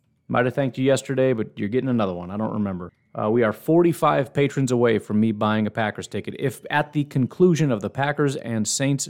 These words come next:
football game, when that's done, I'm gonna check Patreon. If there are three hundred or more patrons, I am buying one of you a Green Bay Packers ticket. If not, then I just won't.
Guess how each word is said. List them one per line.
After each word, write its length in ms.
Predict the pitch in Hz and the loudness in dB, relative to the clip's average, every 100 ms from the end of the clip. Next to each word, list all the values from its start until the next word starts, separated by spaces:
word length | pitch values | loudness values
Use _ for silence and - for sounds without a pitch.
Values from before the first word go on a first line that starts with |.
| - | -4
football 340 | 143 - 110 | -4 0 0
game, 200 | 98 92 | 0 -4
when 80 | 95 | -2
that's 240 | 123 135 | 0 0
done, 180 | - 135 | -2 0
I'm 60 | 113 | 0
gonna 100 | 104 | -2
check 260 | - 113 | -4 -8
Patreon. 540 | - 135 - 131 127 117 | -6 -8 -4 -2 -2 -4
If 100 | - | -4
there 200 | 113 110 | -2 0
are 160 | 104 | -2
three 240 | 98 - 151 | -4 -4 -2
hundred 260 | 127 131 | -2 -2
or 60 | 117 | -2
more 200 | 113 117 | 0 -2
patrons, 600 | - 143 143 196 196 - _ _ _ | 0 -2 0 0 0 -4 _ _ _
I 140 | 120 120 | 0 2
am 120 | 117 | 4
buying 380 | 117 113 107 110 | 4 2 2 2
one 160 | 165 | 4
of 120 | 135 | 4
you 320 | 107 104 104 - | 0 -2 -4 -6
a 80 | 95 | -10
Green 320 | 92 113 127 | -6 0 2
Bay 140 | 120 113 | 2 0
Packers 400 | 113 104 98 - | -2 -4 -6 -6
ticket. 320 | 147 151 - _ _ | -4 -4 -8 _ _
If 120 | 123 | -8
not, 440 | 143 156 202 - _ _ _ _ | -2 0 0 -4 _ _ _ _
then 240 | 90 85 87 | -18 -14 -12
I 120 | 90 | -10
just 200 | - - | -10 -8
won't. 340 | - 175 - | -6 -6 -8